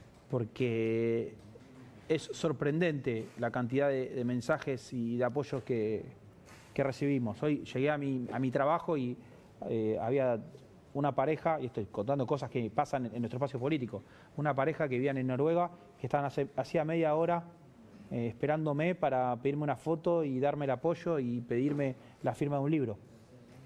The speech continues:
De Noruega. Estaban de vacaciones y dijeron,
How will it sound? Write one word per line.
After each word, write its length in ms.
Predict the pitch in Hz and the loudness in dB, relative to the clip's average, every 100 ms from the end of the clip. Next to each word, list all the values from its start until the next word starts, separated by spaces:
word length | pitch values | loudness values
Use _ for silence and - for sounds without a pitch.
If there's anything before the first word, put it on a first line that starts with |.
| - - | -10 -4
De 100 | 135 | 0
Noruega. 460 | 147 165 143 104 - - - - | 2 2 2 0 -6 -20 -20 -6
Estaban 260 | - 139 135 | -2 0 2
de 60 | |
vacaciones 680 | 135 127 120 170 180 180 - | 2 0 0 0 2 0 -2
y 60 | |
dijeron, 460 | 120 113 147 123 | -4 -2 0 0